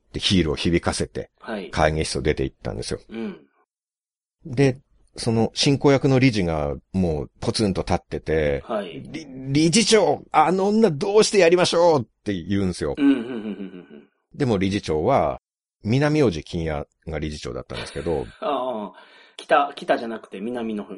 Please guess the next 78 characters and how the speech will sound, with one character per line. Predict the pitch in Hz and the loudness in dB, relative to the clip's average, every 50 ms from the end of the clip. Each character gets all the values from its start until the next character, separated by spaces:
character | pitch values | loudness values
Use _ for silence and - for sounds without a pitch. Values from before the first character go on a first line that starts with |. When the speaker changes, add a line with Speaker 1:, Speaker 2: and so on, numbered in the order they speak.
| - - | -8 -4
Speaker 1:
南 | 104 101 101 98 95 95 98 | -2 0 2 2 2 4 2
大 | 95 78 | 2 2
路 | 76 71 69 | 0 -6 -10
欣 | - - 80 | -10 -10 -6
也 | 73 69 67 64 | -2 -2 -2 -2
さ | - - | -2 -4
ん、 | |
Speaker 2:
あ | 71 | -4
あ、 | 67 | -4
な | - - | -6 -6
る | 113 | -8
ほ | 110 101 | -10 -10
ど。 | - | -10
Speaker 1:
理 | - 80 71 | -10 -10 -10
事 | 71 - | -12 -10
長 | - 78 71 | -8 -6 -6
役 | 71 67 - - - | -6 -6 -6 -4 0
だ | 147 - | 0 0
っ | - | 0
た | - - | -2 -8
ん | |
で | - | -10
す | - | -12
け | - 69 | -12 -4
ど、 | - 104 | 0 2
Speaker 2:
は | 104 | 2
い | 95 | 4
は | |
い | 82 | 2
は | - | 0
い。 | - _ _ _ _ _ _ _ _ | -2 _ _ _ _ _ _ _ _
Speaker 1:
ふ | - - 135 | -10 -6 -6
っ | 135 - _ _ _ _ _ _ _ - | -6 -6 _ _ _ _ _ _ _ -8
て | - 71 | -6 -4
笑 | 65 65 69 67 | -4 -4 -4 -6
っ | - _ _ | -10 _ _
て、 | - 80 80 80 76 76 - | -4 0 0 0 0 0 -2
Speaker 2:
う | 135 | -2
ん。 | 131 117 104 87 - _ _ _ _ _ _ _ _ _ _ _ _ _ _ _ | -4 -6 -6 -8 -12 _ _ _ _ _ _ _ _ _ _ _ _ _ _ _
Speaker 1:
「一 | - 87 - | -8 -8 -8
本 | - _ - 85 80 - | -8 _ -6 -6 -4 -4
取 | - 90 | -2 -2
ら | 92 98 | 0 0
れ | 101 98 | 0 0
た | - 85 | -2 -2
な」 | 85 85 90 | -2 -2 -4
っ | - _ _ _ _ _ _ _ _ _ - - - - - | -6 _ _ _ _ _ _ _ _ _ -20 -20 -20 -16 -12
て | 67 65 | -10 -8
言 | 64 62 | -8 -8
う | 64 | -10
ん | 62 | -10
で | 62 | -12
す | - - 65 | -14 -16 -18
よ。 | - - _ _ _ _ _ | -18 -20 _ _ _ _ _
Speaker 2:
<laughs> | - - _ - - - _ - - _ - - - _ _ - _ _ - | -16 -14 _ -18 -18 -16 _ -16 -16 _ -20 -20 -20 _ _ -20 _ _ 0
Speaker 1:
で、 | 110 113 | 0 2
理 | 107 117 113 | 2 2 2
事 | 110 113 | 4 4
は | 98 87 - | 4 4 4
ハ | - - 127 131 | 2 0 -2 -2
ン | 127 | 0
カ | - 156 - | 2 2 2
チ | - 160 | 2 0
を | 135 - | -2 0
噛 | - 147 | 0 -2
ん | 135 | 0
で、 | 117 113 | 0 0
ク | - - - | -2 -2 -2
ー | - 349 285 311 440 415 403 311 285 285 269 269 269 269 226 233 | -2 0 4 6 6 8 6 6 4 0 -2 0 0 0 0 0
っ | - - _ - - | -6 -14 _ -4 -4
て。 | 202 160 - | -2 0 -2
Speaker 2:
<laughs> | - - - - 208 - - _ - - _ _ _ _ _ _ - 220 233 226 202 175 - - | -4 -4 -4 -8 -12 -12 -12 _ -20 -20 _ _ _ _ _ _ -16 -14 -12 -12 -12 -14 -4 0
は | - 151 127 | 2 2 2
い。 | 110 104 - _ _ _ _ _ _ _ _ _ _ _ 180 | 2 -2 -6 _ _ _ _ _ _ _ _ _ _ _ 0
Speaker 1:
で、 | 196 214 190 - - | 2 2 2 0 -2
も | 143 135 117 101 | 0 2 2 2
う | 95 | 2
結 | - 95 90 - | 0 -2 -2 -4